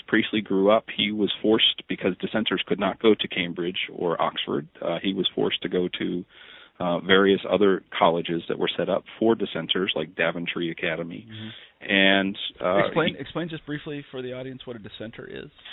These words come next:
Speaker 1: Uh, anybody who was not a member of the Church of England.
Speaker 2: Yeah, well,
Speaker 1: Uh,
Speaker 2: yeah.
Speaker 1: you, you basically, you were either in or you're out
Speaker 2: Uh-huh.
Speaker 1: in, in England, and because you, if you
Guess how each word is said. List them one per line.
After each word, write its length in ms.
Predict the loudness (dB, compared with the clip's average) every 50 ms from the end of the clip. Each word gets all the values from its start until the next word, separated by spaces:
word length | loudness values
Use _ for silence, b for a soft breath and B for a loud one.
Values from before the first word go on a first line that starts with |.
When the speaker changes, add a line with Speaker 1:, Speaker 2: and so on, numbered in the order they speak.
| B B 4
Speaker 1:
Uh, 280 | 8 10 12 12 12 12 12 10
anybody 320 | 10 10 10 10 8 8
who 60 | 8 8
was 100 | 8 10
not 160 | 8 8 8
a 40 | 10
member 220 | 10 10 10 10 8
of 40 | 8
the 60 | 8
Church 200 | 6 4 4 4
of 80 | 6 6
England. 340 | 6 6 4 2 -2 -4 -6
Speaker 2:
Yeah, 220 | -8 -6 -6 -6 0
well, 280 | 4 6 8 8 8
Speaker 1:
Uh, 40 | 8 6
Speaker 2:
yeah. 200 | 4 2 -2 -6 -6 -6 -4
Speaker 1:
you, 140 | 2 2 2 4
you 200 | 6 6 6 6 8
basically, 420 | 8 6 6 6 2 2 4 6
you 160 | 6 6 6 6
were 160 | 8 8 8
either 260 | 8 6 6 6 6
in 140 | 8 8 10
or 60 | 10
you're 140 | 10 8 8
out 200 | 6 2 -4 -12 _ -10 -8
Speaker 2:
Uh-huh. 200 | -8 -6 -4 -4
Speaker 1:
in, 100 | -4 -2 -2 -2 -2 -4 -2 0 2
in 80 | 2 2
England, 440 | 2 0 0 0 0 0 -2 -2 -6 -8 -4
and 480 | -2 0 2 2 2 2 2 0 -2 -4 -4 -8 -8 B B B B _
because 320 | -4 2 6 6 6 6 4 0 -8 -20 -20 -18 -18 -10 -2
you, 500 | 2 2 4 4 4 2 2 0 -2 0
if 140 | -2 -2 0 2
you 340 | 2 2 2 2 2 0 -2